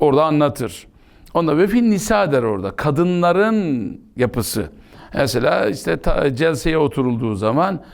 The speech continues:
işte erkekler ayağını diker der. O "Ve yeteverrakü" der. Ayağını ikisini yere yatırır der. Kadınların durumuna gelince diye orada bir bab açar. Yani bir konu, e, söyler. "Onlar böyle yaparlar." der.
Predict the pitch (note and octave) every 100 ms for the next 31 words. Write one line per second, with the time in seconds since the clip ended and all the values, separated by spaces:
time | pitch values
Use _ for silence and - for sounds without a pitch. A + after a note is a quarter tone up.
0 | - - - E3 C3 C3 D#3+ D#3+ D#3 D3
1 | C3 A#2+ A2+ B2 B2+ A#2 D#3+ F#3+ - F3
2 | F3+ F3+ F3 F3 E3+ E3 D3+ B2 G#2 A2
3 | C3 F#3 D3+ C#3+ C#3+ D3+ B2 - C3+ D3+
4 | D3 D#3 D3+ - A2+ G#2 G2+ B2 G3+ A#3+
5 | - - - - - - - D#3 E3 F#3+
6 | F#3+ G3 A3 F#3+ E3+ E3+ D#3+ D#3 C3+ C#3
7 | D#3 D3 B2+ B2 G3 G#3 A3+ G#3 G3 G3
8 | G3 D3+ F3+ D3 A2+ A2+ C#3 D#3 D3+ E3
9 | D#3+ - C#3 D3+ D#3+ D3 - - - -
10 | - C3+ C3 A#2+ - D3+ D3 A#2+ B2+ E3
11 | F3 B2+ E3 F3+ E3+ C#3 A#2+ A2 G2+ G2
12 | G2 G2